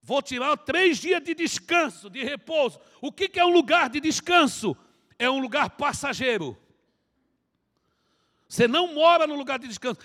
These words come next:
Você tem até vontade de morar ali, mas é só descanso.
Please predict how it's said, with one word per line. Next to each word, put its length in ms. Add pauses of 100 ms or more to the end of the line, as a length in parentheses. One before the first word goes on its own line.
Você 220
tem 160
até 260
vontade 460
de 40
morar 280
ali, 260
mas 220
é 60
só 180
descanso. 600